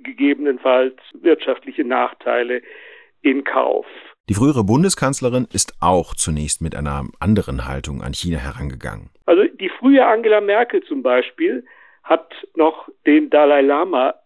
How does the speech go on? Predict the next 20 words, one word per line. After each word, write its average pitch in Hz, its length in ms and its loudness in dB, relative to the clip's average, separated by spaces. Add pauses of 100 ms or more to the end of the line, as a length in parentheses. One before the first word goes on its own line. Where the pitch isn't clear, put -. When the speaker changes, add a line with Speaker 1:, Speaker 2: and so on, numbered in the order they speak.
(120)
Speaker 1:
empfangen 151 840 2
und, 160 520 4
äh, 160 520 2
sich 147 180 -10
dafür 156 760 4
wüste 160 440 -6
Beschimpfungen 185 640 -2
aus 151 220 0
China 151 320 -4
eingehandelt. 131 840 -2 (680)
Das 143 180 4
hat 156 340 -4 (240)
die 143 560 -12
spätere 160 540 4
Angela 170 360 4
Merkel 160 400 2
dann 160 220 2
nicht 156 280 -8
mehr 170 140 2
gemacht. 190 460 0